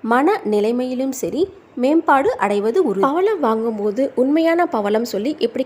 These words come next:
கண்டுபிடிக்கிறதுன்னு பார்த்தோம்னா, நம்ம பவளத்தை பால்ல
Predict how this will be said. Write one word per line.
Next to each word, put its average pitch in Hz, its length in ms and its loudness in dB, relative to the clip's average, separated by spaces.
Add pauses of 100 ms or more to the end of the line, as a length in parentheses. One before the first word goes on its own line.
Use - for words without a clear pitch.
(100)
கண்டுபிடிக்கிறதுன்னு 220 640 -4
பார்த்தோம்னா, 208 380 -4 (420)
நம்ம 247 280 2 (200)
பவளத்தை 285 500 2 (380)
பால்ல 294 400 4